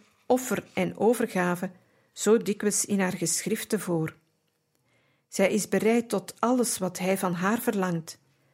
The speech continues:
Haar leven is immers ten volle in zijn mysterie ingelijfd. Vermits zij kwam om verzoening te brengen,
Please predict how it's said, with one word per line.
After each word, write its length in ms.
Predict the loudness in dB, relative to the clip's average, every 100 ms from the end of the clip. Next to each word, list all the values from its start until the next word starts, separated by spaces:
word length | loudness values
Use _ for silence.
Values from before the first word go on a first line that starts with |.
| _ _
Haar 200 | -2 0
leven 380 | 2 2 2 0
is 200 | -2 -2
immers 300 | -2 -2 -2
ten 220 | -2 -2
volle 300 | 0 2 2 2
in 180 | -2
zijn 260 | -2 -2 0
mysterie 560 | 0 -2 -2 -2 -2 0
ingelijfd. 760 | 0 0 0 -2 -4 -8 -16 -20 _ _ _ _ _ _ _ _ _ _ _ _
Vermits 400 | 0 2 2 2
zij 180 | 0
kwam 340 | 2 2 2 0
om 160 | -2 0
verzoening 720 | -2 -4 0 2 4 2 0
te 120 | -2
brengen, 340 | 0 0 -2